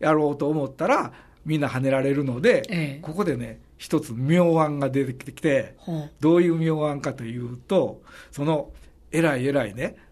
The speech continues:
Speaker 1: 鉄道官僚の人が、
Speaker 2: うん。
Speaker 1: 古市行為という人が出てきて、
Speaker 2: ほう。
Speaker 1: 学者の人やったんですけどね、えらいええこと言うたんです。
Speaker 2: はい。
Speaker 1: その、ずーっと電車という路面電車だけども、
Speaker 2: うん。
Speaker 1: 路面電車の法律と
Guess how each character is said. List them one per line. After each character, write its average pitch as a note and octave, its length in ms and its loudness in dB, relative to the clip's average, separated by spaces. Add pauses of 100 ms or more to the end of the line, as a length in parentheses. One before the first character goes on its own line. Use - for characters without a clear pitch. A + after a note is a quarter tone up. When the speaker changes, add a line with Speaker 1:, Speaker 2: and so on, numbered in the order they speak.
Speaker 1:
鉄 E3+ 240 -4
道 E3 160 4
官 D#3 240 -4
僚 B2 160 -4
の A2+ 140 -12
人 B2 200 -10
が、 B2 320 -4
Speaker 2:
う E3+ 40 -4
ん。 E3 40 -2
Speaker 1:
古 D3+ 200 0
市 C3 180 -6
行 C3 200 -6
為 A2+ 80 -6
と A#2 100 -10
い A#2 80 -8
う - 20 -12
人 A#2+ 160 -14
が G#2 140 -12
出 C3 120 -6
て B2+ 120 -4
き B2+ 100 -16
て、 C3 380 -4
Speaker 2:
ほ E3 100 -6
う。 D3+ 60 -4
Speaker 1:
学 D3+ 200 -2
者 D3 120 -4
の C#3+ 80 -6
人 B2 160 -10
や - 40 -12
っ - 40 -20
た - 100 -20
ん - 40 -20
で - 40 -20
す - 80 -20
け - 80 -20
ど G#2 60 -18
ね、 A#2 160 -18 (260)
え F#3+ 100 -8
ら E3+ 160 -4
い C#3 80 -8
え D3 60 -4
え D3 60 -2
こ D#3+ 120 -10
と C3+ 100 -8
言 C#3 120 -2
う B2 60 -8
た - 100 -14
ん - 60 -18
で - 100 -20
す。 - 440 -18
Speaker 2:
は D#3 60 -6
い。 C#3+ 40 -8 (240)
Speaker 1:
そ C#3+ 120 -8
の、 C#3+ 220 -4 (1000)
ず E3 180 -4
ー D#4+ 240 4
っ - 20 -14 (180)
と F#3 280 2
電 C4 280 2
車 D3+ 300 -4
と C3 240 -6
い B2+ 120 0
う C3 100 -2
路 C#3+ 180 0
面 E3 280 0
電 G3 260 0
車 B2+ 340 -10
だ A2+ 340 -12
け A#2+ 140 -12
ど A#2+ 160 -10
も、 G3 380 2
Speaker 2:
う F3 40 -6
ん。 F3 160 -4
Speaker 1:
路 E3+ 140 2
面 A3 240 2
電 E4 240 0
車 F3 160 -2
の C#3 120 -6
法 F#3+ 300 0
律 F3+ 300 -4
と A3+ 400 -2